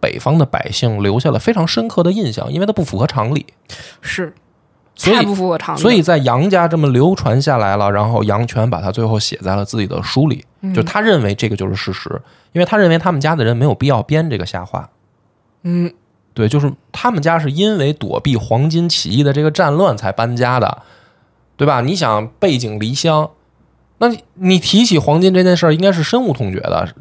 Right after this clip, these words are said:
Speaker 1: 中国人不，不喜欢背井离乡。
Speaker 2: 对呀。
Speaker 1: 如果说他们家的人都说，“这帮黄巾贼刚刚起事的时候没拿兵器”，对吧？因为你肯定讨厌黄巾贼啊，对吧？你肯定是抹黑他呀。但是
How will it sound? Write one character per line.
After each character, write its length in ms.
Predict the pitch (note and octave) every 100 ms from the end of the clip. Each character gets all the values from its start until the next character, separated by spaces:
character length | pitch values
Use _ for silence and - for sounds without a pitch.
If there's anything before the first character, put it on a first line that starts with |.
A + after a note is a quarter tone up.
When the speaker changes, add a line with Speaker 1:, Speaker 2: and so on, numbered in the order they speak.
| -
Speaker 1:
中 180 | A#3+ C#4
国 140 | B2+
人 120 | A#2
不， 140 | A#2+ B2
不 180 | A3+
喜 140 | F4 E2+
欢 100 | F2
背 160 | F#2+
井 160 | F2+ D2
离 100 | C2+
乡。 300 | E2 E2+ - _ _
Speaker 2:
对 160 | F#3 E3+
呀。 180 | D#3 - -
Speaker 1:
如 260 | G#3+ C#4+
果 180 | - A#2
说 140 | F3
他 240 | F3+ - F#4+
们 120 | B2+
家 160 | A2+ A2
的 80 |
人 120 | B2 C3
都 120 | C#3
说 220 | B2 B2
，“这 140 | C4+
帮 120 | F4+ F4
黄 220 | B3+ C4+
巾 160 | D4
贼 160 | C#4 A#3+
刚 140 | C4+
刚 120 | C4+ C#4+
起 220 | - A2+
事 140 | -
的 80 | E3+
时 80 | F3
候 100 | F#3+
没 160 | D3
拿 180 | A3+ C#3
兵 240 | D3 C#3+ D3
器”， 280 | - A2+ - _ _ _ _ -
对 80 |
吧？ 80 | D#3 -
因 80 |
为 180 | D4+ F4
你 140 | - G4
肯 120 | - F#3
定 80 | -
讨 340 | - F2 E2
厌 180 | A#2 - -
黄 220 | G2 G#2+
巾 180 | G#2 F#2
贼 80 |
啊， 320 | - G1+ - - _ _ _ -
对 120 | D#3+
吧？ 80 | D3+
你 100 | A#3+
肯 140 | C#3+
定 100 | E3
是 60 | G3+
抹 280 | D3 A#2 F#2+
黑 360 | - D4+ F4+
他 120 | D3 -
呀。 220 | - - _ _ _ _ _ _ -
但 120 | F4+
是 160 | D#4+